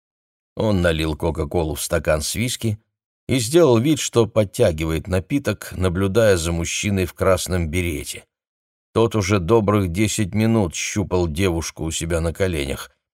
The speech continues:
Впервые Чопра смог хорошенько разглядеть череп мужчины. Он знал, что именно ищет, но его глаза, а его зрение до сих пор оставалось стопроцентным,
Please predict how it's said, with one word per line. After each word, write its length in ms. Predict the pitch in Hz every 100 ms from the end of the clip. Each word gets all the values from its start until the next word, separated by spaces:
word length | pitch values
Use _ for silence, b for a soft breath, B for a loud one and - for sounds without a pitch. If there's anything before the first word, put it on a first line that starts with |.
| _ _ _
Впервые 640 | - 85 82 117 110 73
Чопра 400 | - 104 85 -
смог 340 | - 92 85
хорошенько 720 | - 85 85 - 104 90 78 85
разглядеть 720 | 80 73 76 73 95 90 - _ _ _
череп 580 | - - 110 104 80 -
мужчины. 640 | 85 82 - - 71 60 - _ _ _ _ _ _ _ _
Он 260 | 107 127 123
знал, 440 | 117 175 147 85
что 460 | - - 107 98 -
именно 580 | 113 107 90 82 82 80
ищет, 680 | 80 117 139 - 143 143 - b b _ -
но 280 | 92 107
его 420 | 147 151 127 123 131
глаза, 680 | 113 113 80 92 113 131 117 - _ _ _
а 80 | -
его 220 | 85 80
зрение 560 | 82 85 95 95 90 85
до 160 | 73 90
сих 280 | - -
пор 180 | - 92
оставалось 580 | 85 - 92 90 85 85
стопроцентным, 1080 | - 90 71 71 - - 85 95 104 113